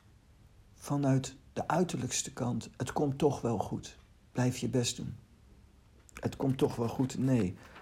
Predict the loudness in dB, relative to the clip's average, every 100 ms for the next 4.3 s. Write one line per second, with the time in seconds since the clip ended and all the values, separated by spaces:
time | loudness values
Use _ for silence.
0 | -8 0 0 2 2 2 0 -2 0 0
1 | 0 -2 0 0 -4 -8 -10 -18 -20 _
2 | _ -20 -20 -20 -20 -20 -20 -20 -20 -20
3 | -20 -20 -20 -14 -6 -2 2 4 2 2
4 | 0 0